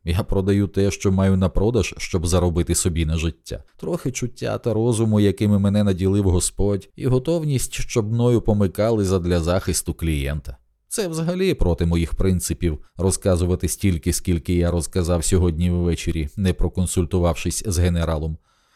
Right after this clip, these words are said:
Щодо приховування, я сам працював в поліції, ви ж знаєте. У великих містах таке трапляється на кожному кроці. Копи стають дуже енергійними і рішучими, коли сторонній намагається щось приховати,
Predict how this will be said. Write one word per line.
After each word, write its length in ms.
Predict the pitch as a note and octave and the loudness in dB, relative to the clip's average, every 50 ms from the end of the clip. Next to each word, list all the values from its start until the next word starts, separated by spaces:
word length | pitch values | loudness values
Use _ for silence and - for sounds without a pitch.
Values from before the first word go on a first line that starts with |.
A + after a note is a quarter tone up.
| _ _ _ - | _ _ _ -20
Щодо 320 | - - G3+ F#3 F3 F3 E3 | -6 -4 -2 0 0 -2 0
приховування, 840 | - E3+ D3+ - - F3+ F3+ E3 C3 G2+ F2 F2+ F2 F2 F2 F2 | -2 -2 -2 0 0 2 4 4 4 4 4 2 2 2 2 0
я 220 | F#2 A2 C#3+ C#3+ | 0 0 -2 -2
сам 260 | - - F3 D#3+ D#3+ D3 | 0 0 0 0 0 0
працював 460 | - C#3 C3 - C3 B2 B2 A#2+ A2 | -2 -2 0 -2 0 0 0 0 0
в 60 | G2 | -4
поліції, 640 | - _ A#2 A2+ G#2 F#2+ F2 - - - F2+ F2+ F#2 | -2 _ 2 4 4 4 2 2 2 2 2 2 4
ви 140 | F#2+ F#2+ F2+ | 4 2 2
ж 60 | E2+ | 2
знаєте. 520 | F2 G2+ G#2 G#2 F#2+ E2+ D2+ - - - - _ _ _ _ _ _ | 0 0 0 2 2 0 0 -2 -6 -10 -12 _ _ _ _ _ _
У 80 | - D3 | -6 -2
великих 400 | D#3+ E3+ F#3 F3+ - E3+ - - | 2 2 2 2 0 -4 -4 -2
містах 460 | D#3 C#3 - - - C3+ C#3 B2+ - - | -2 -2 -2 -2 -2 -2 -2 -2 -2 -2
таке 260 | F#2+ - - G2+ G2 | -2 0 0 -2 -2
трапляється 640 | - F2 E2+ - - F2 F2+ F2+ F2 - - E2 | 0 -2 -2 0 2 2 4 4 2 2 0 -2
на 100 | D#2 D#2 | -2 -2
кожному 560 | - - F#2+ F#2+ F#2+ E2 D2+ E2+ D#2 D2 D2 | -2 0 2 2 2 2 0 -2 -2 -2 -4
кроці. 460 | - - D#2+ D#2+ D#2+ D#2+ - - - - _ _ _ _ _ _ _ _ _ _ | -6 -6 -4 -4 -4 -4 -6 -8 -12 -14 _ _ _ _ _ _ _ _ _ _
Копи 280 | - D#3+ C#3+ - D3 | -4 -4 -2 0 0
стають 500 | D3 - - D3 C#3+ C#3+ C#3+ C3 - - C3 | 0 0 0 0 2 2 0 0 -4 -8 -6
дуже 340 | C3 C3+ C3+ B2 B2 C3+ C3+ | -2 0 0 2 4 4 4
енергійними 760 | C3+ C3+ C3 B2+ B2 C#3 E3 E3 A#2+ F#2+ F2+ E2+ F2+ F#2 F#2 | 4 4 2 2 2 0 0 2 2 2 4 4 4 4 4
і 80 | F#2 F2+ | 4 4
рішучими, 720 | F#2+ F#2 - - C3+ C3+ - - D#2+ C#2 C#2 D2+ D2+ - - _ | 2 0 -2 -2 -4 -6 -4 -4 -4 -2 -2 -2 -4 -4 -6 _
коли 260 | - F#2+ F2+ E2+ D#2+ | 0 2 2 2 2
сторонній 540 | - - - F#2+ F2 F2+ E2+ E2 E2+ F2 E2+ | 0 0 0 0 2 2 2 2 2 2 2
намагається 580 | F2 F2 F2+ E2+ F2 F2 E2+ E2+ - - G2 | 2 2 2 2 4 4 2 2 0 0 -2
щось 340 | - - - F2+ E2+ - - | -2 -2 -2 -2 -2 -2 0
приховати, 760 | - - F2+ E2 - F#2 F#2 E2+ E2+ E2+ D#2+ - - D#2 C#2+ | 0 0 0 2 0 0 0 0 2 0 0 -2 -2 -6 -6